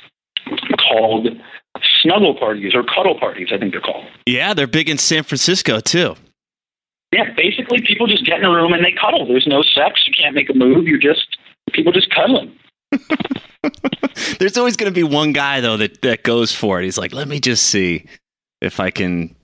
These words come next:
Speaker 2: just put a hand here, see what happens."
Speaker 1: You can always reach out. You never know.
Speaker 2: All right, so
Speaker 1: Right.
Speaker 2: what we're really talking about, about today is your new book.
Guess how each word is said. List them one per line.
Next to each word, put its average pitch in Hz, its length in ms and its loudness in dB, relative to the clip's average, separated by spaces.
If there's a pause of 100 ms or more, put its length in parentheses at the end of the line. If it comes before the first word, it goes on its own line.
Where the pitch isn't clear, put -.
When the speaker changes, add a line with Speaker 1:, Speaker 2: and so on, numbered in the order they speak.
(100)
Speaker 2:
just - 180 -6
put 110 100 -2
a 95 80 0
hand 92 340 -2
here, 85 400 -2 (200)
see - 140 -2
what 82 100 -2
happens." 78 480 -6 (120)
Speaker 1:
You 90 80 -4
can 220 100 -4
always 240 240 0
reach 190 240 0
out. 104 160 -4
You 143 80 0
never 160 160 0
know. 131 140 -2 (400)
Speaker 2:
All 135 80 -2
right, 120 220 -4
so 170 360 2
Speaker 1:
Right. - 140 -2 (400)
Speaker 2:
what 202 140 2
we're 196 120 4
really 214 240 2
talking 147 380 -2
about, 117 360 0
about 117 420 -2
today 107 500 0
is 113 300 0
your 113 100 0
new 120 160 2
book. 107 480 0